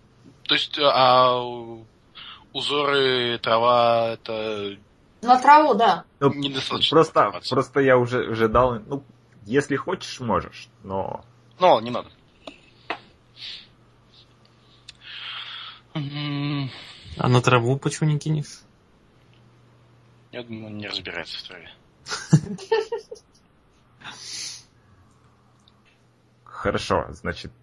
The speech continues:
Speaker 3: проходит минут сорок,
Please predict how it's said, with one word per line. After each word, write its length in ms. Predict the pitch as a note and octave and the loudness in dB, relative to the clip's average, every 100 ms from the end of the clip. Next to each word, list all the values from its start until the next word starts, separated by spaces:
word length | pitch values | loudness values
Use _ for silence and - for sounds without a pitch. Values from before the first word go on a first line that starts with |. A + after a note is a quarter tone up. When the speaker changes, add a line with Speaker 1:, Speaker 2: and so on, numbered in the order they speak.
| - _ | -20 _
Speaker 3:
проходит 520 | - G2 D#3 C3 A2 - _ _ | -4 0 0 0 -4 -12 _ _
минут 460 | G#2+ G#2 G#2+ G2+ - - _ _ _ _ _ _ - _ _ | -6 0 0 -2 -12 -20 _ _ _ _ _ _ -20 _ _
сорок, 560 | - D#3+ D3 A#2+ - | 6 8 8 2 -6